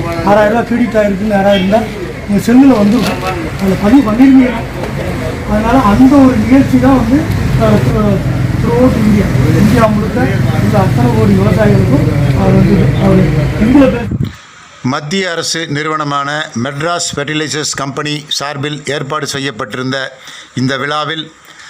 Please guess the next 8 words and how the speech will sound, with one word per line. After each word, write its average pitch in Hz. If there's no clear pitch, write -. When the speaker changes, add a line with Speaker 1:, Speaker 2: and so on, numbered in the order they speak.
Speaker 2:
சுமார் 147
நூற்றுக்கும் 160
மேற்பட்ட 139
விவசாயிகள் 143
கலந்து 139
கொண்டு 131
தங்களது 151
கருத்துக்களை 135